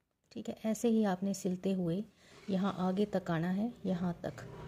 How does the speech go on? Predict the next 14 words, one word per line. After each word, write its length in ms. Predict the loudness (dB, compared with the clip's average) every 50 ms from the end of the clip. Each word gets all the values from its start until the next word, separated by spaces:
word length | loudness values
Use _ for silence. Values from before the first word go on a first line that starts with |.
| -12 -12 -12 -12 -12 -14 -14 -14 -14 -14 -12 -12 -12 -14 -14 -14 -16 -16 -18 -16 -10 -4 -2
यहाँ 180 | 0 0 0 2
तक 200 | 0 0 2 2
आकर 300 | 2 2 2 2 4 4
आपने 260 | 4 2 2 -2 0
क्या 140 | 0 0 0
करना 260 | 0 0 0 0 0 0
है, 200 | 0 -2 -4 -6 -8 -18 -20 _ _ _ -20 -20 -20 -20 -20 -20 -20 -20 -20 -20 _ -20 -18 -8 -6
आपने 560 | -4 -4 -4 -4 -2 0 2 2 2 2 0 -2 -4 -14 -20 -20 -20 _ _ _ _ _ _ _ _ _ _ -20 -20 -20 -20 -20 -10 -6
ऐसे 240 | -6 -4 -2 -2 -4 -2
जोड़ना 320 | 0 -2 -2 0 -2 -2
है 120 | -2 -4 -4
आगे 160 | -4 -6 -4
का 120 | -4 -4
हिस्सा। 360 | -4 -4 -4 -6 -8 -8 -8